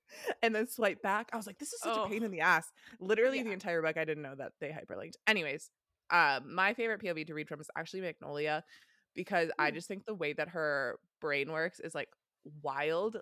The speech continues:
Speaker 1: Like, the way that she thinks about things, and she is, like, pretty self-absorbed. And so,
Speaker 2: Mm-hmm.
Speaker 1: like, every, just, like, she thinks about how things affect her so deeply, and I think it's actually, like, kind of beautiful to read about. I understand why people would find her really annoying,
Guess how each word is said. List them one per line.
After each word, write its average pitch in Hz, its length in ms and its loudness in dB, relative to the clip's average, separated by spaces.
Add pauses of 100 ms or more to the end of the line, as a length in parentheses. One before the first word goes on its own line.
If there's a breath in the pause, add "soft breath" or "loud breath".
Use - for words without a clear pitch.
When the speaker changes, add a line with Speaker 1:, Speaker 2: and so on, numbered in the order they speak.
Speaker 1:
Like, 156 460 0
the 175 80 0
way 170 240 0
that 202 180 -6
she 165 220 -8
thinks 147 400 -8
about 147 520 -2 (220)
things, 180 420 -4
and 185 120 -8
she 226 100 -8
is, 180 240 -4
like, 381 180 -4
pretty 165 200 -6
self-absorbed. 147 840 -6 (600)
And 180 280 2
so, 196 180 -2
Speaker 2:
Mm-hmm. 180 60 2
Speaker 1:
like, 151 380 2
every, 180 400 4 (100)
just, 196 180 -10
like, 196 200 0
she - 220 -8
thinks 226 240 -8
about 262 280 -6
how 180 140 -4
things 151 320 -8
affect - 400 -8
her 165 180 -4
so 170 340 -4
deeply, 156 420 -4
and 165 80 0
I 165 100 2
think 151 140 -12
it's 147 80 -6
actually, 143 280 -4
like, 147 180 -4
kind 135 180 -4
of - 60 -18
beautiful 139 280 -10
to 127 80 -14
read 127 160 -8
about. 160 260 0
I 143 100 0
understand 143 360 -6
why 135 120 -6
people 131 220 -12
would 135 120 -10
find 127 180 -6
her 139 80 -8
really 131 220 -8
annoying, 143 420 -6